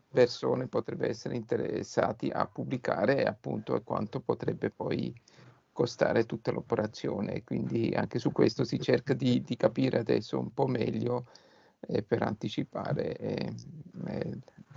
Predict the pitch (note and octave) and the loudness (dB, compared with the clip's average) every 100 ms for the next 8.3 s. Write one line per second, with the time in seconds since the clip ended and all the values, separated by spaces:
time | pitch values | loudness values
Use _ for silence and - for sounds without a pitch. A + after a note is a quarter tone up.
0 | - - - - - - - - - - | -20 -20 -20 -14 -10 -10 -10 -18 -20 -20
1 | - - - - - - - - - _ | -20 -20 -20 -20 -20 -20 -20 -20 -20 _
2 | C3 - - - - C3 B2+ C#3 C#3+ B2+ | 2 2 4 4 6 6 6 8 8 8
3 | C3 A#2+ - C3+ C3+ A2+ B2+ B2 A#2+ A#2+ | 6 0 0 -2 0 -2 -2 -2 0 0
4 | A#2+ B2+ G2 G#2+ G2 - F3 - - A#2 | 0 0 0 -2 -2 -6 -10 -10 -6 -6
5 | - - C#3+ B2+ A#2 D#3+ C#3 A#2+ A2+ C3+ | -4 -6 2 4 6 6 6 4 2 2
6 | B2+ A#2+ A#2+ B2 B2 A#2+ A#2 A#2+ C#3 - | 2 4 4 6 6 6 6 6 4 2
7 | - A#2 C#3+ B2 - C#3 B2 - - B2+ | 0 2 4 4 0 -2 0 0 -2 -4
8 | - - | -2 -6